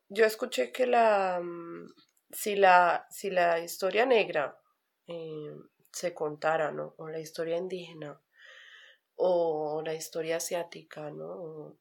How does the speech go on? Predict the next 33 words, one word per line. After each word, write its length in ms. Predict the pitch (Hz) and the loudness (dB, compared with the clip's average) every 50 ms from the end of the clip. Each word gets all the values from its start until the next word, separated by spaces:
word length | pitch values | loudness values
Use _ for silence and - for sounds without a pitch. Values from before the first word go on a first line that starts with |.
| _ _ | _ _
de 300 | - 165 165 160 165 165 160 | -18 -18 -18 -16 -16 -18 -14
toda 280 | - - 170 170 175 | -8 -4 0 2 2
la, 280 | 190 202 202 196 185 180 | 4 4 2 0 0 -4
la 280 | 165 170 170 160 151 160 | -8 -6 -4 -4 -4 -6
gente 360 | 165 170 170 170 165 - 180 | -6 -8 -10 -10 -10 -12 -12
que 160 | - - 190 | -8 -6 -4
ha 80 | 175 175 | -4 -4
sido 340 | 175 - 185 180 180 180 | -6 -10 -10 -8 -6 -6
racializada 1120 | 175 180 - 180 170 170 - - 180 170 151 156 160 156 156 - 175 170 170 175 180 - _ | -4 0 0 0 0 0 -2 -4 -2 -2 -2 -2 -6 -12 -10 -8 -6 -4 -4 -6 -6 -10 _
por 140 | - - 175 | -18 -12 -12
la 100 | 170 165 | -12 -12
supremacía 640 | 165 156 156 - 160 156 156 151 151 - 160 156 156 | -12 -16 _ -14 -12 -10 -10 -10 -10 -8 -6 -4 -4
blanca, 440 | 156 165 175 175 170 170 - 170 165 | -4 -2 -4 -6 -6 -6 -10 -12 -10
¿no? 220 | 165 170 202 - _ _ - - - - - - - - - - - _ | -10 -12 -12 -14 _ _ -20 -20 -20 -20 -20 -20 -20 -20 -20 -20 -20 _
Si 180 | - - 208 196 | -8 -6 -4 4
se 120 | - 214 | 10 12
hablara 400 | 202 202 208 208 214 226 254 269 | 12 12 12 12 12 12 12 10
de 220 | 269 240 208 185 | 10 10 8 6
esas, 400 | 185 185 185 220 220 214 214 - | 4 0 0 -2 -2 -2 -4 -10
de 160 | - 180 185 180 | -6 -6 -4 -4
esa 260 | 170 190 208 202 _ | -4 -6 -8 -10 _
cosmovisión, 1160 | - - 202 185 180 180 170 160 151 147 139 - - - 170 170 165 156 151 151 160 156 156 | -14 -12 -12 -10 -8 -6 -6 -6 -6 -8 -8 -10 -8 -4 0 0 0 0 0 -4 -6 -12 -14
de 180 | 160 151 156 156 151 | -14 -14 -14 -14 -14
la 180 | 156 160 156 | -16 -18 -18
forma 300 | 151 - 156 156 165 175 | -18 -18 -16 -8 -4 -2
de 80 | 180 170 | -2 -2
estar, 420 | 170 - - - 160 160 165 180 | -4 -6 -8 -8 -8 -6 -6 -10
de 160 | 170 165 165 165 | -10 -10 -12 -12
entender, 540 | 160 160 - 165 160 160 165 170 170 185 - - _ _ _ - - - - - - - - _ _ _ _ - | -12 -14 -14 -14 -14 -10 -10 -10 -10 -10 -12 -18 _ _ _ -20 -20 -20 -20 -20 -20 -20 -20 _ _ _ _ 0
eh, 840 | 190 202 202 196 190 190 190 185 185 185 185 180 180 180 180 180 | 2 4 6 6 6 6 4 4 2 0 0 -2 -2 -2 0 0
en 640 | 180 180 180 175 175 170 160 - - - 196 202 208 | 0 0 -2 -4 -8 -10 -10 -6 -2 0 0 2 4
un 180 | 214 220 240 | 2 2 2
libro 480 | 254 262 240 196 185 185 196 226 - _ | 2 0 -2 -2 -2 -2 -4 -4 -6 _